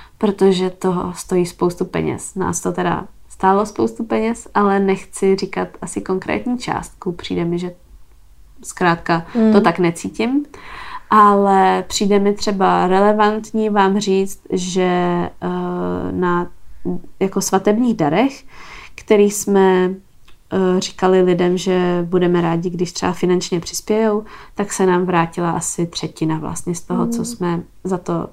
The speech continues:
Speaker 1: jako zaplatili. Zároveň my jsme tu svatbu opravdu udělali velkou.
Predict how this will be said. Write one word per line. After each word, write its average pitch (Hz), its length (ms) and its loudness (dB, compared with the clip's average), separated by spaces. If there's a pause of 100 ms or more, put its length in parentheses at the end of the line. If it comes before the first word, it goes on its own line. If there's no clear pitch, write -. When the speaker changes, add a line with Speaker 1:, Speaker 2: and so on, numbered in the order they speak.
Speaker 1:
jako 180 220 -4
zaplatili. 233 680 -2 (680)
Zároveň 185 960 2 (140)
my 185 220 2
jsme 180 280 -2
tu 175 180 -4
svatbu 175 460 -4
opravdu 165 360 -4
udělali 170 340 -2
velkou. 165 520 -6